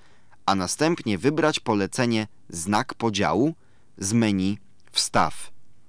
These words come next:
W wyświetlonym oknie należy wybrać rodzaj podziału, wybierając jedną z opcji w części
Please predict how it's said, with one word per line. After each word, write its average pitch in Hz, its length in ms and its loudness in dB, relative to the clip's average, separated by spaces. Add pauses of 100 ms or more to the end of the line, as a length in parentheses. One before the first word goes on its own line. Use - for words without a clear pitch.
(840)
W 87 140 -6
wyświetlonym 117 760 2
oknie 120 500 0 (280)
należy 110 480 2
wybrać 117 440 2
rodzaj 113 400 2
podziału, 95 600 -2 (420)
wybierając 120 760 2
jedną 117 440 2
z - 140 -8
opcji 113 460 0
w - 140 -16
części 113 600 0